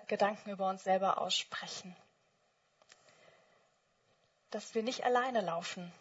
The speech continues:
im Glauben. Und dass wir uns in Gottes Arme fallen lassen.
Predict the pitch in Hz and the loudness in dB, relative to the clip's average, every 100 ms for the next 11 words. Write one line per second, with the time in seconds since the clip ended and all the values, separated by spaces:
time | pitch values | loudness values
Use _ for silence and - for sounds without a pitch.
0 | - - 190 196 196 185 175 180 _ _ | -18 -12 0 6 6 4 -2 -14 _ _
1 | _ - - - - _ _ _ _ _ | _ -20 -20 -20 -20 _ _ _ _ _
2 | _ _ _ _ _ _ _ _ - 214 | _ _ _ _ _ _ _ _ -8 -2
3 | 208 208 208 202 202 214 220 196 - 185 | -2 0 -2 2 4 4 4 -6 -4 -4
4 | 185 185 - 180 180 185 190 - 175 | -4 -6 -8 -8 -8 -8 -12 -14 -20